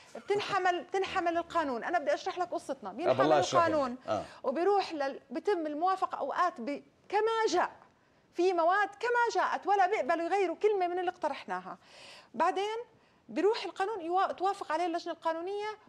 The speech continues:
Speaker 1: ويذهب للقبة. في القبة للأسف، وأنا حضرت جلسات محزن النقاش، النواب الذي، يعني، ما، يعني، العدد القليل منهم فعلًا اللي بيكونوا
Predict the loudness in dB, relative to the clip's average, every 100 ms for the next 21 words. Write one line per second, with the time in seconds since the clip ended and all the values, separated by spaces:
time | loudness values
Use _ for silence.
0 | -8 0 0 0 -4 -2 -4 -4 -6 -8
1 | -10 -14 -12 -8 -4 -4 -6 -14 -20 -20
2 | _ -12 -10 -4 -4 0 0 0 -4 -4
3 | -4 -2 -2 -4 -12 -6 -4 -2 -4 -4
4 | -4 -4 -4 -6 -4 -6 -6 -8 -12 0
5 | 0 0 -6 -8 -8 -6 -8 -10 -8 -8
6 | -8 -16 -20 -20 -20 -10 -4 -2 -2 0
7 | 2 2 2 -2 -8 -4 -2 -2 -2 -4
8 | -4 -4 -2 0 0 0 -2 -4 -4 -4
9 | -2 0 0 -2 -2 0 2 2 0 -2
10 | -2 -2 -2 -6 -12 _ -6 -4 -2 -4
11 | -6 -14 -18 -8 -6 -6 -6 -4 -2 -2
12 | -4